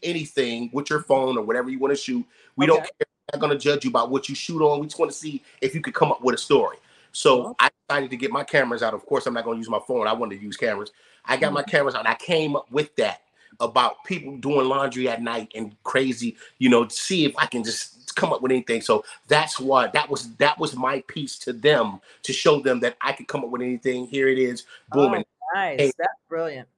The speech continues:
Speaker 2: That's brilliant.
Speaker 1: Yeah.
Speaker 2: So I'm gonna, um, so let me see if I can set it up. Let me see. We're gonna, I'm just telling my viewers, we're gonna go to a clip. Um, well, actually, we're gonna watch the, it's called The Short. Uh, and that means obviously the short version of a film, guys, for, for those of us who don't know.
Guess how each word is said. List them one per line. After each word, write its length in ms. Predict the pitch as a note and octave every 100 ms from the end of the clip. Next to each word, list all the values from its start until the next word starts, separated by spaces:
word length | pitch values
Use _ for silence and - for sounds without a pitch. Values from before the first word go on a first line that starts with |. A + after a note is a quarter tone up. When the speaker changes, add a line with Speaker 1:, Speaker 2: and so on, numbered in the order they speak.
| _ F3
Speaker 2:
That's 180 | F#3
brilliant. 320 | - D#3 D#3 D3+
Speaker 1:
Yeah. 60 | - _ _ _ _
Speaker 2:
So 180 | - F#3
I'm 160 | F#3
gonna, 300 | G3+ G3+ F#3+ -
um, 320 | F3+ F3 E3
so 200 | - F3+
let 160 | E3+ F#3
me 100 | F3+
see 100 | F3+
if 60 |
I 80 | D#3+
can 120 | D3
set 200 | C#3 E3
it 120 | D3+ D3
up. 260 | D3 - D3+
Let 120 | D3
me 60 |
see. 160 | C#3 C#3+
We're 100 | D3
gonna, 180 | E3 D#3 -
I'm 160 | D#3+
just 160 | D#3 -
telling 180 | E3+ D#3
my 120 | C#3+
viewers, 320 | D3 D3+ C#3+
we're 60 | E3+
gonna 160 | F3
go 140 | E3+ F3
to 180 | E3 D#3+
a 60 |
clip. 360 | D#3 G3 E3 - _ _ _
Um, 320 | F3 D#3+ D3 C#3
well, 160 | F3+ F3+
actually, 260 | G3 G3 F#3
we're 80 | G3+
gonna 200 | F#3 G3
watch 220 | F#3 G3+ G3
the, 80 | F#3+
it's 200 | F3+ -
called 220 | - G3+ E3
The 40 |
Short. 420 | - G3+ D3+ - _ _ _ _
Uh, 240 | D3+ D3+ C#3+
and 160 | D#3 D#3+
that 200 | E3 E3+
means 240 | E3 D3
obviously 340 | D3 D3+ C#3
the 100 | D3
short 280 | C#3+ F3+ D3+
version 240 | D3+ C#3+ D3
of 60 |
a 40 | C#3
film, 280 | E3+ C#3+ C3+
guys, 240 | C3 C3+
for, 240 | C#3+ C3+ C3
for 80 | E3
those 220 | D3 C#3+
of 100 | C#3+
us 100 | C3+
who 80 | D3+
don't 240 | C#3 C3+
know. 260 | C3 C3 D3+